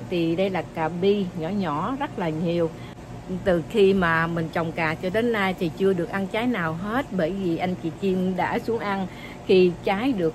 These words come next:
ờ, chín. Ờ, ăn trọn vẹn nguyên trái luôn. Nhưng mà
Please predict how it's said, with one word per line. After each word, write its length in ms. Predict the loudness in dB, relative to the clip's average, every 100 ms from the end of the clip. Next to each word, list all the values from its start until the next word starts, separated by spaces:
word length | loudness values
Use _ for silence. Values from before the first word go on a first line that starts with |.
| -2
ờ, 280 | -4 -4 -6 -4
chín. 320 | 0 4 4 2 -4 -14 -14 -8
Ờ, 180 | -4 -4
ăn 260 | -4 -2 -2 0
trọn 140 | 0 0
vẹn 240 | 0 0
nguyên 180 | 0 0
trái 360 | 2 0 0 2
luôn. 240 | 2 0 -2 -4
Nhưng 180 | -2 0
mà 140 | -2